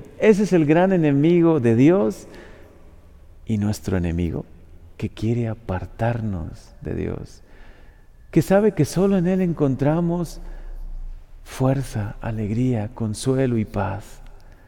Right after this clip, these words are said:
que en Él encontramos el sentido profundo a todo. Por eso búscale a Dios.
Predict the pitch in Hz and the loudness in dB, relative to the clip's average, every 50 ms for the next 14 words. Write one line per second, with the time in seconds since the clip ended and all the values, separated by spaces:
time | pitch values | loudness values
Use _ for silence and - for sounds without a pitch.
0 | - - - - - - 120 117 123 135 147 156 143 127 - 123 120 107 123 127 | -20 -20 -20 -16 -4 0 2 2 4 4 4 2 2 2 2 2 2 2 2 2
1 | 139 139 139 131 - 131 117 110 - 120 110 113 - 123 127 123 123 113 117 107 | 2 2 2 2 2 0 0 0 0 -2 -2 0 2 2 2 4 2 0 -2 -4
2 | 104 98 95 - 117 113 110 107 101 80 78 - - 90 82 78 78 76 90 - | -6 -6 -4 -4 -4 -4 -2 -2 -4 -4 -6 -6 -4 -4 -4 -4 -4 -6 -10 -14
3 | - - - - - - - - - - - - - - - - 147 139 143 - | -18 -20 -20 -20 -20 -20 -20 -20 -20 -20 -20 -20 -20 -18 -10 -8 -6 -6 -6 -6
4 | - 143 135 127 - - 127 123 120 117 - - - 110 104 98 92 92 95 92 | -6 -8 -8 -8 -6 -6 -4 -4 -4 -6 -10 -12 -12 -10 -10 -10 -10 -12 -12 -12
5 | 90 95 98 107 - - - - - | -12 -12 -14 -14 -18 -20 -20 -20 -20